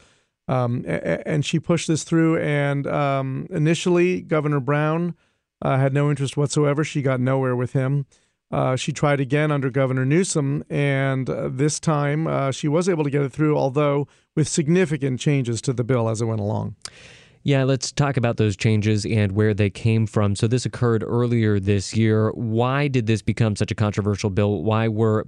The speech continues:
Speaker 2: many police officers very concerned about the earlier version of this bill, and how was it ultimately changed?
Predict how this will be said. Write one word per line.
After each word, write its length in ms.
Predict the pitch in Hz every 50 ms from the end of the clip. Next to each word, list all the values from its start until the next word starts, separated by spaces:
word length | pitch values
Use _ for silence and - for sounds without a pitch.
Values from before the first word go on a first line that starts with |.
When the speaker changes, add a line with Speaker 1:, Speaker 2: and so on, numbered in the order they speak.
| -
Speaker 2:
many 360 | - - - 107 113 110 107 95
police 360 | - 98 104 113 113 104 -
officers 520 | 95 104 98 - 101 - - 107 98 90
very 200 | 95 104 104 101 -
concerned 580 | - 98 92 - - - 120 117 113 110 104
about 220 | 95 101 101 98 113
the 120 | 107 -
earlier 380 | - 123 123 123 123 117 110 107
version 360 | 98 104 104 98 98 107 95
of 160 | 73 104 98
this 160 | 90 101 92 -
bill, 320 | - 113 104 104 104 101 - - - - - -
and 160 | - 117 110 98
how 160 | 104 131 131
was 120 | 147 117
it 80 | 127 113
ultimately 400 | 113 110 - 113 107 76 95 101
changed? 520 | - - 120 107 95 85 80 - - -